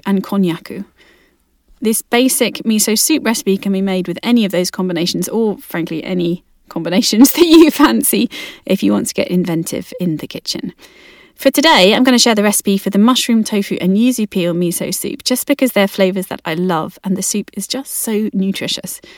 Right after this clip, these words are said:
If you don't have access to yuzu, you can use lemon instead. It will taste different. Yuzu is not the same as lemon,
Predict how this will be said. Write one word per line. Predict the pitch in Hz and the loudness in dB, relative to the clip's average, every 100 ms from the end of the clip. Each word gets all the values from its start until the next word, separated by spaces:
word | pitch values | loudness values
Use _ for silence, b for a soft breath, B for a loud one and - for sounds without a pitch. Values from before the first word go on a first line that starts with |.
| B B B B | B B B B
If | 226 | 2
you | 262 | 4
don't | 285 | 4
have | 247 247 | 2 0
access | - - 220 - | 0 -2 -4 -4
to | - | -2
yuzu, | 202 240 226 185 185 | 0 2 2 0 0
you | 180 | -2
can | 185 | 0
use | 196 208 190 - | 2 2 0 -2
lemon | 190 180 170 | 0 0 0
instead. | - 180 - 170 160 - | 0 0 0 0 -2 -4
It | 196 | 0
will | 220 254 | 0 2
taste | 262 240 | 2 0
different. | 233 220 254 277 - | 0 0 2 0 0
Yuzu | 196 196 180 | -4 -2 0
is | 185 | 0
not | 196 185 | 0 0
the | |
same | 196 185 | -2 -2
as | 185 | 0
lemon, | 175 180 233 | -2 0 0